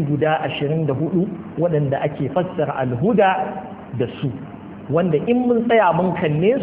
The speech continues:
su, dukkaninsu suna komawa zuwa ga me? Zuwa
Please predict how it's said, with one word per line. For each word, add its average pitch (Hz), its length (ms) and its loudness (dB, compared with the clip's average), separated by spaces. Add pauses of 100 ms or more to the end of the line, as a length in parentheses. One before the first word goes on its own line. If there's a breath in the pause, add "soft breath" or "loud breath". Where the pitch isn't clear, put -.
su, 185 120 0 (400)
dukkaninsu 202 680 2
suna 185 240 2 (100)
komawa 151 560 4
zuwa 170 260 4
ga 135 160 2
me? 117 120 0 (520)
Zuwa 175 340 4